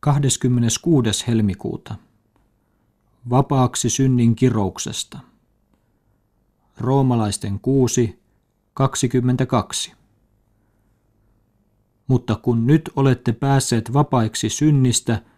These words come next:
ja tulleet Jumalan palvelijoiksi, te korjaatte satona pyhityksen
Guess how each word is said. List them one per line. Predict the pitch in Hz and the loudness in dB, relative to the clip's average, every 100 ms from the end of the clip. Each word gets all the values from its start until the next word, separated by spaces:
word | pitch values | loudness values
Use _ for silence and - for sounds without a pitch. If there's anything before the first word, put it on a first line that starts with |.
| _ _ _ | _ _ _
ja | 127 | -8
tulleet | - 156 147 123 117 | -2 2 4 2 0
Jumalan | 139 143 120 107 101 | 0 2 2 2 0
palvelijoiksi, | 123 131 123 117 117 113 110 - 110 - _ _ _ _ _ | 0 2 2 2 2 2 0 -2 -4 -6 _ _ _ _ _
te | - | -10
korjaatte | 90 - 151 147 131 117 - 107 | -8 0 2 4 2 2 -2 -2
satona | - 139 135 117 | 0 0 2 0
pyhityksen | 104 147 131 120 123 113 - 113 | 2 2 2 2 2 0 -2 -2